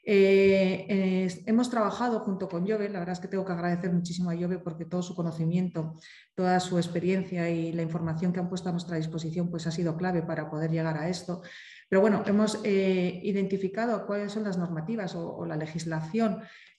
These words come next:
que, que más nos afectaba al sector y qué implicaciones tenía eso para nuestras propias empresas, ¿no? Tratando de traducirlo, digamos, y, bueno, ¿y eso en qué me afecta, no?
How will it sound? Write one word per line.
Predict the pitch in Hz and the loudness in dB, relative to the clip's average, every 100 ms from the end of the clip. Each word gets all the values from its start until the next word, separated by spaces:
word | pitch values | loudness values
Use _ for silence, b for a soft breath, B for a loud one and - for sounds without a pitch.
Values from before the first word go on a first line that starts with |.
| _ | _
que, | - 175 175 170 175 | -4 0 2 0 0
que | 175 | 0
más | 190 | 0
nos | 214 202 | 0 -2
afectaba | 185 180 - 202 196 180 175 | -6 -6 -4 -2 0 2 2
al | 175 | 2
sector | 170 180 - 214 214 B B B | 0 -4 -2 -2 -4 B B B
y | 220 - | -4 4
qué | |
implicaciones | 226 240 233 208 214 202 214 214 | 4 4 2 2 2 2 2 0
tenía | 190 185 175 | 0 0 0
eso | 175 202 | 0 -4
para | 190 175 | -4 -4
nuestras | 165 156 156 - | -4 -6 -8 -6
propias | 160 165 175 | -4 0 2
empresas, | 151 - 165 143 156 | 0 0 -2 -2 0
¿no? | 180 | 0
Tratando | 170 160 175 180 | -2 0 2 2
de | |
traducirlo, | 180 165 156 156 175 170 | 4 4 4 2 0 0
digamos, | 165 165 170 175 175 | 0 0 0 0 0
y, | 165 160 | -2 -2
bueno, | 160 160 | -2 -2
¿y | 160 | -4
eso | 160 175 | -4 -4
en | |
qué | 190 175 | -2 -2
me | |
afecta, | 147 - 143 - 135 | -4 -6 -10 -10 -10
no? | 160 170 | -8 -8